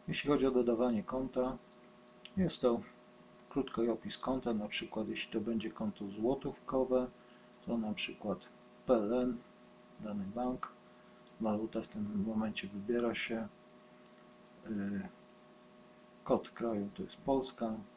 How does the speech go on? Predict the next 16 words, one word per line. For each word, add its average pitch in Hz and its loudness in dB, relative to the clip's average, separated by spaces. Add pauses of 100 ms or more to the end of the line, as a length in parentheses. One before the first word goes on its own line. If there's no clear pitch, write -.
(120)
numer 101 -4
konta 117 -2 (1400)
i 165 2 (100)
ewentualnie, 110 0 (320)
y, 101 0 (720)
swift, 123 -2 (840)
to 110 -4
jest 101 -6
pole 110 0
opcjonalne, 123 -2 (720)
zaznaczenie, 117 2 (240)
że 107 -4 (280)
jest 117 0
się 117 2
właścicielem 107 -2
tego 98 -10